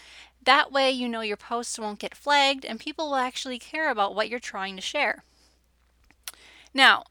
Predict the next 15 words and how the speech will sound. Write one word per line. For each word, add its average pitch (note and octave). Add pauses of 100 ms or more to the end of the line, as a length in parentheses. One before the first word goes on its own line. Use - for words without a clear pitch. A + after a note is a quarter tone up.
(120)
limit C#4
your D4
blog A3
post B3
sharing A#3+
in A3+
these G#3+
Facebook -
groups B3+
to G#3+
once B3
per -
week G#3+ (440)
or G3 (100)
less. -